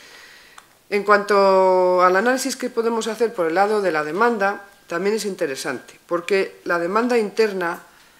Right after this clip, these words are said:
supone una aportación positiva al crecimiento del Producto Interior Bruto de cero coma cuatro puntos porcentuales. Y la demanda interna no crecía desde el segundo trimestre también del dos mil ocho.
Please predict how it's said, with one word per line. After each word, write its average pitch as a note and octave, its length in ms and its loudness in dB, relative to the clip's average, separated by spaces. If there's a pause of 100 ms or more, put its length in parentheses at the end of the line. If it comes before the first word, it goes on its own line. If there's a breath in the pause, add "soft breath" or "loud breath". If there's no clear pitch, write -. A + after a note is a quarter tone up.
(240 soft breath)
supone G#3 760 0
una B3+ 180 0
aportación G#3 560 -4
positiva F3 480 -6
al D#3+ 140 0
crecimiento F#3 640 -4
del E3 180 -2
Producto G3 300 -4
Interior E3+ 260 -4
Bruto G#3 300 -4
de E3 100 -2
cero A#3 340 0
coma A3 320 -4
cuatro G3 320 -4
puntos G3+ 320 -6
porcentuales. C#3 800 -12 (920 loud breath)
Y F3+ 120 -4
la F3 100 2
demanda C4 320 4
interna B3 460 0
no B3 180 -2
crecía A3 560 -4 (140)
desde E3 260 -8
el E3+ 80 -4
segundo A#3 500 -2
trimestre A3 500 -4
también F#3 360 -4
del F3+ 220 -4
dos D#3+ 160 -4
mil D3+ 180 -8
ocho. - 240 -18